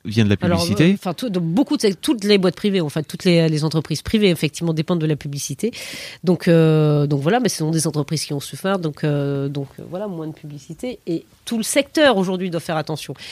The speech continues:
Speaker 2: Donc, euh, c'est pas, c'est pas chez nous particulièrement. Je trouve qu'on est plutôt, euh, on est plutôt bien lotis et, euh, plutôt, euh,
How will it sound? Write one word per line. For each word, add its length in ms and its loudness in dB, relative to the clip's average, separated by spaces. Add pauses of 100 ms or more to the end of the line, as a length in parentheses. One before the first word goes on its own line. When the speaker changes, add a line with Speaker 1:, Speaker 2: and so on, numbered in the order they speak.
(320)
Speaker 2:
Donc, 220 2
euh, 480 6
c'est 160 -4
pas, 480 4
c'est 140 -8
pas 100 0
chez 180 0
nous 100 4
particulièrement. 640 0
Je 100 0
trouve 180 -6
qu'on 140 -2
est 60 2
plutôt, 340 0
euh, 200 2 (480)
on 80 4
est 80 4
plutôt 260 -2
bien 200 4
lotis 500 2
et, 240 6
euh, 100 4
plutôt, 460 2
euh, 500 2